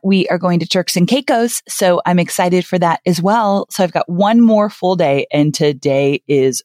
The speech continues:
full. So I got up extra early this morning because I wanted to make sure that I was looking at a few things that I was feeling behind in. So I wanted to knock those out this morning. So I went into Asana, which is my project management tool.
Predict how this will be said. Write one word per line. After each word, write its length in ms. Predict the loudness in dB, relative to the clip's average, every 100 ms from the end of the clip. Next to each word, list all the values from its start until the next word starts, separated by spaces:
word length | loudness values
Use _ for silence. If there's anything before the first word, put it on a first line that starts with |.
| _
full. 400 | -4 -4 -4 -12 _ _
So 100 | -4
I 60 |
got 180 | -2 -4 -4 _ -6
up 180 | -6 -4 -6
extra 300 | -4 -4 -2
early 280 | -2 0
this 240 | 0 -2 -2
morning 380 | 0 0 -2 -4 -12 -20 _
because 300 | -6 -4 -2
I 60 | 0
wanted 260 | 0 -2 -2
to 40 |
make 180 | -2 -2
sure 280 | -2 0 0
that 240 | -2 -2 -2
I 340 | -2 0 -4 _ _ _ _ _
was 320 | -2 -2 -2 -4
looking 320 | -4 0 0
at 120 | 0
a 40 |
few 160 | 0 -2
things 260 | 0 0 0
that 120 | 0
I 60 |
was 160 | 0 -2
feeling 300 | -2 0 0
behind 440 | 0 0 0 0
in. 320 | 2 2 2 -2
So 500 | -8 -2 0 0 -2 -6 -4
I 80 |
wanted 260 | -2 0 -2
to 100 | 0
knock 200 | 0 -2 -2
those 180 | -2
out 180 | -2 -4
this 180 | -8 -2
morning. 460 | 0 2 0 -2 -4 _ -6
So 120 | -2
I 40 |
went 180 | 0 2
into 200 | 0 0
Asana, 680 | -2 -2 -2 0 0 -2 -4 _ -20 _
which 180 | -6 -2
is 120 | 0
my 100 | 0
project 380 | -2 -2 -2 2
management 480 | 2 2 2 0 0
tool. 400 | 0 0 0 -2